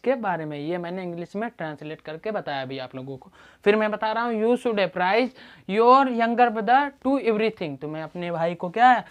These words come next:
सभी चीज़ों के बारे में बताना चाहिए, सभी चीज़ों के बारे में सलाह देना चाहिए। ओके, जिससे वो क्या है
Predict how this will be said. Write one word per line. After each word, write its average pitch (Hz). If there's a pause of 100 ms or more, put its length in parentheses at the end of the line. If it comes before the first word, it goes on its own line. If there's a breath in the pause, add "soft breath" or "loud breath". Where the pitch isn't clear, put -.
(240 loud breath)
सभी 240
चीज़ों 208
के 190
बारे 175
में 214
बताना 175
चाहिए, 190
सभी 180
चीज़ों 160
के 156
बारे 151
में 190
सलाह 208
देना 151
चाहिए। 120
ओके, 202 (340 loud breath)
जिससे 156
वो 170
क्या 185
है 233